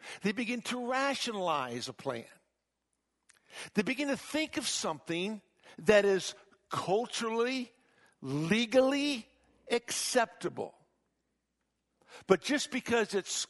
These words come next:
culturally and legally acceptable doesn't mean it's morally or spiritually right.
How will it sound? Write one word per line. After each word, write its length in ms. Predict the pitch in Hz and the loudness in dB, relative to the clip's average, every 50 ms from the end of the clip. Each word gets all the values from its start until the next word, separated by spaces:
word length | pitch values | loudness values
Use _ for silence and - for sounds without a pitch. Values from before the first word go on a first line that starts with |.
| _ - | _ -10
culturally 720 | - - 196 240 269 - - 185 165 170 175 175 175 170 | -6 -4 -4 -4 -4 -6 -6 -4 -2 -2 0 0 -2 -2
and 100 | 165 165 | -2 -2
legally 340 | 202 214 180 185 185 165 | -4 -4 -2 -2 -2 -2
acceptable 800 | 156 - - - - 302 285 - - 190 151 147 160 190 208 - _ _ _ - - - - - | -4 -4 -6 -4 -2 -2 -2 -2 -4 -6 -6 -4 -6 -6 -8 -14 _ _ _ -20 -20 -20 -20 -4
doesn't 320 | 127 170 208 180 175 233 220 | 2 2 2 2 2 -2 -4
mean 200 | 208 202 196 196 | -4 -2 -2 -2
it's 180 | 185 - - | -4 -4 -6
morally 800 | 165 156 160 165 170 180 233 294 277 226 180 156 156 165 180 185 | -6 -4 -4 -2 0 0 2 2 2 2 2 0 0 0 0 0
or 100 | 180 170 | -2 -2
spiritually 680 | - - - - 247 254 233 202 202 - - 208 233 240 | -4 -6 -6 -6 -6 -4 -4 -4 -4 -6 -6 -6 -6 -4
right. 680 | 247 262 285 285 285 269 214 - - - - - - | -2 -2 0 0 -2 -4 -6 -10 -12 -12 -12 -12 -14